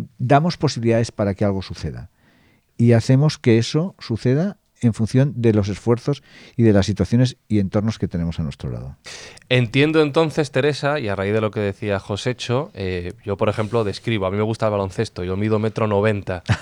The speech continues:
Speaker 1: <laughs>
Speaker 2: Yo podría querer ser Shaquille O'Neal, que mide dos quince y pesa ciento cincuenta kilos, pero lo tengo complicado, eso podría ser, entiendo, una esperanza, ¿no?
Speaker 1: Mm.
Speaker 2: Pero una expectativa a lo mejor podría ser ser, no sé, Ricky Rubio,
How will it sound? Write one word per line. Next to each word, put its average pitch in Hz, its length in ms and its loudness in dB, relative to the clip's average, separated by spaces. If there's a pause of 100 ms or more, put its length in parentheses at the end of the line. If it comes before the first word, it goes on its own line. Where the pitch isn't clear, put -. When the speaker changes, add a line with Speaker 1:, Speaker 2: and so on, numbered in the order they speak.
(200)
Speaker 1:
<laughs> - 440 -8
Speaker 2:
Yo 139 120 6
podría 151 440 6
querer 147 340 4
ser 147 240 4
Shaquille 131 460 4
O'Neal, 156 560 6
que 113 120 0
mide 117 300 2
dos 127 240 4
quince 120 480 2
y 98 80 -2
pesa 120 380 0
ciento 117 440 0
cincuenta 113 520 -2
kilos, 147 600 2
pero 104 200 0
lo 104 100 0
tengo 117 200 2
complicado, 110 540 2
eso 98 140 -6
podría 104 240 0
ser, 113 180 -2
entiendo, 110 320 0
una 113 120 2
esperanza, 104 640 0
¿no? 123 160 -10 (100)
Speaker 1:
Mm. 87 60 -8 (180)
Speaker 2:
Pero 107 140 0
una 127 80 6
expectativa 143 640 4
a - 20 8
lo 139 80 8
mejor 127 320 4
podría 131 300 6
ser 135 240 2
ser, 139 300 0 (120)
no 101 140 -10
sé, 107 260 0
Ricky 110 300 -4
Rubio, 123 400 2